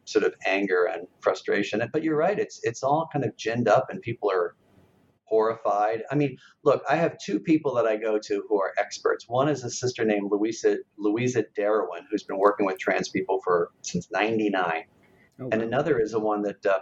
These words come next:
Speaker 1: Pope Francis reached out to, Sister Monica Astorga in Argentina, who's also worked with transgender people. And they're just, they're just accompanying them and listening to them and taking, you know, their experiences seriously. But I just, I, I just wish we could do more listening,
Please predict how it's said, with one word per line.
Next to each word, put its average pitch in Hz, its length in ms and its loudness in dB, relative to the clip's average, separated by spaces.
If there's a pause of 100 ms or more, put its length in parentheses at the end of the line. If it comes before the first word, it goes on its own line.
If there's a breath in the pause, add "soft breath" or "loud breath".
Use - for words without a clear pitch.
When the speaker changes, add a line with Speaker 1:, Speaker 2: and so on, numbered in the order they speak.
Speaker 1:
Pope 107 160 -2
Francis 113 400 -2
reached 92 240 -2
out 90 180 6
to, 90 100 0
Sister - 360 -2
Monica 98 540 0 (120)
Astorga 101 540 0
in 87 60 -4
Argentina, 110 640 -2
who's 92 160 -6
also 107 280 2
worked 87 240 -2
with - 100 -8
transgender 85 540 -2
people. - 280 -2
And 180 80 2
they're 220 80 2
just, 240 280 -12
they're 196 120 6
just 240 220 -6
accompanying - 580 -2
them - 160 -6 (460)
and 113 100 -2
listening 117 420 0
to 90 160 -2
them 90 160 -2
and 95 120 -4
taking, 135 400 0 (100)
you 139 60 -2
know, 113 220 0
their 113 160 2
experiences 117 640 -2
seriously. - 680 -2
But 87 260 2 (840 loud breath)
I 135 120 2
just, 135 280 -4
I, 120 280 2 (140)
I 117 120 4
just 110 240 -8
wish 110 200 4
we 95 120 0
could 98 220 -4
do - 180 -2
more 90 180 0
listening, 87 520 -2